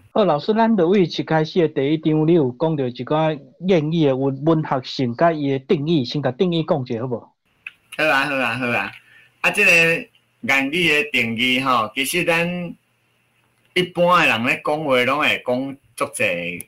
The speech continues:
Speaker 2: 这个谚语伫内底啊。像阮母啊，就咧甲我讲：“哎呀，你即马则无闲，你爱先啊，要做其他的代志的时阵，你爱先顾腹肚，则顾佛祖。”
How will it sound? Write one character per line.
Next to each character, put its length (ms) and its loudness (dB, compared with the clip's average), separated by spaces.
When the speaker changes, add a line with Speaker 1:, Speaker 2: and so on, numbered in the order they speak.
Speaker 2:
这 160 -2
个 80 0
谚 300 -4
语 380 -2
伫 100 -10
内 200 -6
底 260 -2
啊。 100 -8
像 120 -6
阮 160 0
母 200 -2
啊， 300 2
就 180 -4
咧 120 0
甲 180 0
我 120 -4
讲 320 -2
：“哎 160 -2
呀， 160 2
你 400 0
即 100 -4
马 220 0
则 160 0
无 260 4
闲， 540 0
你 600 -2
爱 180 -2
先 500 -4
啊， 280 0
要 80 0
做 240 0
其 200 -6
他 200 0
的 60 0
代 220 -2
志 220 -6
的 140 0
时 220 -8
阵， 320 -2
你 160 0
爱 280 0
先 420 -4
顾 440 0
腹 80 -2
肚， 260 0
则 100 -2
顾 300 0
佛 80 -6
祖。” 260 -2